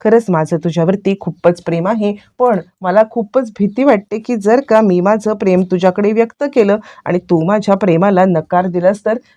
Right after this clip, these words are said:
"नाही, नाही, असं करू नकोस जानकी, तू माझ्या प्रेमाला नकार देऊ नकोस," असं म्हटल्यावरती तो आता एक एक जानकीचे फोटो पाहत असतो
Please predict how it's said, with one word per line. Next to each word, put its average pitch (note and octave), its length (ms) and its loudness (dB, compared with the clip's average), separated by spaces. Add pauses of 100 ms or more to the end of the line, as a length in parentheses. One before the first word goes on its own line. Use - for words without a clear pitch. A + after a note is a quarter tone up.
(140)
"नाही, F3 140 0
नाही, D#3+ 180 -2 (180)
असं A#3+ 180 0
करू A#3+ 240 2
नकोस E3+ 380 -2
जानकी, D3+ 340 -4 (340)
तू E3+ 100 -2
माझ्या G3 300 2
प्रेमाला F#3 480 2
नकार F3 400 -2
देऊ A#3+ 260 0
नकोस," D#3+ 500 -4
असं G#3 180 -2
म्हटल्यावरती G3+ 640 0 (300)
तो E3+ 140 -2
आता G3 300 0
एक F3+ 220 -4
एक F3 160 -6
जानकीचे E3 520 -2
फोटो G3+ 340 0
पाहत F3 340 0
असतो F#3 300 0